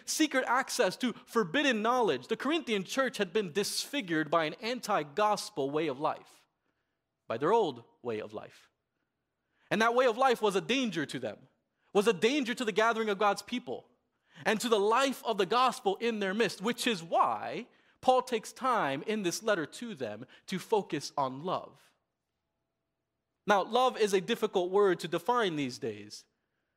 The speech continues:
Today, it can mean just another way of expressing our preferences. I love coffee,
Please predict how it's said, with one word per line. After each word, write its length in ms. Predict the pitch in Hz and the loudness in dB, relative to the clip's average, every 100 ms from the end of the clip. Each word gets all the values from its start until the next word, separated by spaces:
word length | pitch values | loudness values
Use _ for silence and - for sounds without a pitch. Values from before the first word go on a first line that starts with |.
| _ _ _ _ _ - | _ _ _ _ _ -2
Today, 320 | 220 240 247 | 4 6 6
it 80 | - | 2
can 120 | 226 | -2
mean 380 | 226 214 208 208 _ _ - | 0 -2 -4 -8 _ _ -6
just 200 | 196 208 | -4 -2
another 200 | 208 202 | 0 2
way 140 | 202 | 2
of 80 | 190 | 2
expressing 520 | 175 - 214 196 214 | -2 -2 -2 -2 0
our 100 | 175 | 0
preferences. 580 | - 233 190 147 139 131 | 2 -2 -2 -4 -4 -2
I 180 | 190 196 | 0 2
love 340 | 175 196 170 | 2 2 0
coffee, 480 | - 214 190 - 107 | -2 0 0 0 -14